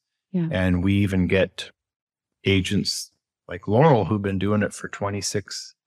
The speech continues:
Speaker 2: twenty-seven years, going, "Wow, I remember this."
Speaker 1: Yeah. Well, I know I never had
Speaker 2: Yeah,
Speaker 1: it.
Speaker 2: yeah,
Speaker 1: I never had
Speaker 2: yeah.
Speaker 1: that teaching.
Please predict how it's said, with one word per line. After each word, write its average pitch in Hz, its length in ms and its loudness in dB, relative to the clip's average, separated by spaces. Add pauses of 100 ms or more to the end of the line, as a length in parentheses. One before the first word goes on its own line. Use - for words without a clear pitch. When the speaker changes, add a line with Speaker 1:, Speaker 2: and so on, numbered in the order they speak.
(160)
Speaker 2:
twenty-seven 101 680 0
years, 117 460 2 (300)
going, 98 360 -2
"Wow, 110 400 4
I 110 140 2
remember 92 560 -4
this." 101 480 -4
Speaker 1:
Yeah. 175 240 0 (100)
Well, 202 180 6
I 247 120 6
know 320 200 8
I 247 120 8
never 247 240 6
had 330 240 0
Speaker 2:
Yeah, 247 160 8
Speaker 1:
it. 262 60 -2 (200)
Speaker 2:
yeah, 208 280 6
Speaker 1:
I 254 100 6
never 294 220 6
had - 160 4
Speaker 2:
yeah. 190 60 6
Speaker 1:
that 277 240 4
teaching. 294 520 4